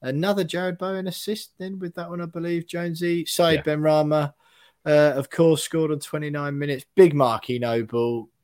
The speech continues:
Speaker 1: Absolutely brilliant. <laughs> See him get on the score sheet. Is that right, Jonesy? Wha-, what's he scored? What's the stat? He scored every calendar year since he's played for West Ham. Is that right? Or
Speaker 2: Every, every calendar
Speaker 1: calendar
Speaker 2: year.
Speaker 1: year ever?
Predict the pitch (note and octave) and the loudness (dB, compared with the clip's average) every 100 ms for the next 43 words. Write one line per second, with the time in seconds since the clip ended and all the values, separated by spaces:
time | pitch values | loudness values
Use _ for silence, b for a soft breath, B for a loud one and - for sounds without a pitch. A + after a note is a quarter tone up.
0 | - F3 B2+ - B2+ A#2 A2 - A#2+ A#2 | -4 -4 -4 -6 -6 -6 -8 -6 -4 -4
1 | - - D3+ C3+ C3 B2 A2 A#2+ A2+ - | -6 -2 2 2 0 -4 -4 -8 -8 -6
2 | B2 A#2+ A2 A#2+ B2 - _ b b b | -4 -4 -4 -6 -6 -8 _ b b b
3 | G3 D4 C4+ A3+ A3 F#3+ - C#3 C3+ B2+ | 2 4 4 4 4 4 0 -2 -2 0
4 | C#3+ C#3 _ _ _ F#3+ F#3+ - G#3 A3+ | -2 -2 _ _ _ -4 -4 -2 -2 0
5 | B3 - - F#3+ F#3+ G#3+ A3 A3 - - | -2 -4 0 2 2 0 0 -4 -6 -4
6 | E3 E3+ D#3+ C#3+ - E3 E3 F3 E3 - | -4 -4 -4 -4 -2 0 0 0 -4 -4
7 | E3+ E3+ D#3+ D#3 D3+ D#3 D#3 D3 _ _ | -4 -4 -4 -2 0 2 0 -2 _ _
8 | _ _ _ _ - - E3+ D3+ E3 - | _ _ _ _ -12 -4 -4 -2 -6 -2
9 | F3+ F3+ - F#3+ F3 - F#3+ G#3 G3+ F3 | -2 -2 -2 -4 -4 -4 -6 -4 -4 -4
10 | F#3 F3+ G3 G#3 G3 C#3 C#3 C#3+ C#3+ C#3+ | -4 -2 -2 -2 -4 -4 -2 0 -2 -6
11 | _ - A#2 A#2 B2 A#2 A2 - - _ | _ -2 -2 0 0 0 -2 -6 -14 _
12 | _ A2+ A2+ A#2 - A2 G2 D3 C#3 B2+ | _ -6 -2 -4 -2 -4 -2 0 0 0
13 | C3+ C3 B2+ B2 A#2 G#2 | 0 2 2 0 -2 -10